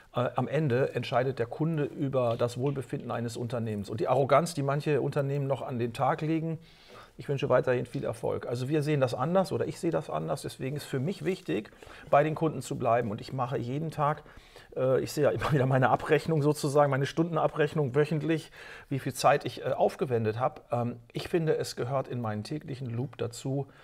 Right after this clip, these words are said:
äh, genau eben diese Kundenwünsche darauf zu reagieren. Wie man das in einem Weingeschäft macht, was eigentlich um, um, um die Ecke ist, machen wir das auch. Wir machen's aber eben nur im Internet. Und wir machen's zeitversetzt und wir machen's mal um zwölf, wir machen's morgens um sieben.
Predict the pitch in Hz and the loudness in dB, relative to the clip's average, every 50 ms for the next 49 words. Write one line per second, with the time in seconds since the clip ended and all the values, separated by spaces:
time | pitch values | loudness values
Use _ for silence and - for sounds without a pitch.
0 | - - - _ - 120 113 110 117 - 127 113 117 120 160 - 131 135 127 110 | -20 -20 -20 _ -4 -2 -2 -2 -2 -2 -2 2 2 2 2 2 -2 -4 -4 -4
1 | 123 135 127 135 127 - - 151 147 - 131 123 123 123 120 127 - - 131 131 | -4 -4 -4 -4 -6 -4 -4 -4 -4 -4 -6 -6 -4 -4 -6 -6 -6 -6 -6 -6
2 | - - - 107 107 - - - 123 110 110 107 113 120 120 - 104 85 87 101 | -6 -6 -6 -6 -6 -8 -8 -8 -6 -4 0 0 0 0 -2 -4 -6 -6 -4 -2
3 | 156 160 175 170 165 156 - 185 - 143 135 127 139 131 120 107 123 156 190 202 | -2 0 0 0 -2 -2 -2 -4 -4 -4 -4 -2 -2 2 2 4 4 4 2 0
4 | 190 - - 175 170 - - - 170 165 170 - - - - - - - - - | 0 0 -2 -2 -2 -4 -6 -2 -2 -2 -2 -2 -8 -14 -18 -20 -20 -20 -20 -20
5 | - - _ - 131 - 143 127 135 139 120 - 139 131 139 - - 196 185 180 | -20 -6 _ -6 -6 -4 -8 -6 -6 -6 -6 -4 -4 -4 -4 6 10 10 12 12
6 | 165 160 - - - - 196 190 160 - 170 - - 156 - - - 156 175 - | 10 8 4 -2 4 6 8 8 10 8 6 2 4 0 0 2 2 0 0 -2
7 | - - - - - - - - 127 123 127 131 127 127 113 120 110 113 - 107 | -6 -14 -18 -20 -20 -20 -14 -10 -8 -6 -6 -2 0 2 2 2 2 2 0 2
8 | 107 165 170 - - 139 127 127 120 143 - - - - 120 131 120 - - 123 | 2 2 0 0 -4 -4 -4 -2 -4 -6 -8 -8 -6 -4 -4 -4 -2 -4 -4 -4
9 | 127 127 127 135 139 - - - 139 135 - 135 113 104 92 - 117 113 117 110 | -4 -2 0 0 0 0 0 -4 -6 -6 -4 -4 -2 -2 -2 -2 -2 -2 -2 0
10 | 123 123 123 123 113 - - - - 151 196 - - 190 165 160 - - - - | 0 0 0 -2 -4 -6 -4 2 2 2 2 4 0 0 0 0 -2 -4 -4 -6
11 | 139 143 135 135 139 117 110 - - 123 131 120 - 147 135 - - 147 160 175 | -6 -6 -4 -4 -4 -4 -6 -8 -4 -2 0 0 0 -2 -6 -6 -4 -2 0 0
12 | 220 214 - 151 143 139 127 117 123 120 - 143 143 135 123 127 120 131 123 117 | -2 -2 -4 -6 -6 -6 -6 -6 -8 -8 -6 -2 0 0 0 0 -2 -4 -4 -4
13 | 120 180 190 190 190 185 | -2 -2 0 0 -2 -2